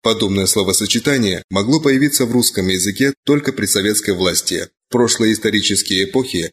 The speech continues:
ежели контролирующие органы признавали какой-то продукт некачественным, его попросту конфисковывали или не уничтожали.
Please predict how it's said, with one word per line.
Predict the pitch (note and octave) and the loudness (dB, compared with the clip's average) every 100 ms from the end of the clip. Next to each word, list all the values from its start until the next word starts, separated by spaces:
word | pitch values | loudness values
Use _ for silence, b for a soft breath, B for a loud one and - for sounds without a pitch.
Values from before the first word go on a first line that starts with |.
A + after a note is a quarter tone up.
| - | -6
ежели | G2 A#2 A#2 | -2 0 0
контролирующие | A#2+ A2+ A#2 A#2 A2 G2 - G2+ | -2 -2 0 2 2 0 0 -2
органы | - A#2 G2+ F#2+ F#2 | -2 -2 0 -2 -2
признавали | F#2+ G2 G#2+ G#2 G2+ | -4 -2 0 0 0
какой-то | G#2+ G2 G#2 G2+ | -2 -2 -2 -2
продукт | F#2 G2+ G2 F#2 - - | -2 -2 0 -4 -8 -8
некачественным, | G#2 F2+ C3 G#2 - F#2+ F2 E2+ - _ _ | -6 -2 -2 -2 -4 -4 -4 -6 -10 _ _
его | F#2 G2+ A2 | -2 0 0
попросту | B2+ C3+ A#2 - F#2 | 0 0 -2 -2 -2
конфисковывали | A#2 A#2+ B2+ - G#2+ F2+ F2+ F2 E2+ E2+ _ _ _ | -4 -4 -4 0 0 0 -2 -2 -2 -6 _ _ _
или | C3 C#3 | -2 2
не | D3 C3+ | 2 2
уничтожали. | C3 C3 A#2+ A#2 A2 F#2 E2+ E2+ | 2 2 0 0 0 0 -2 -4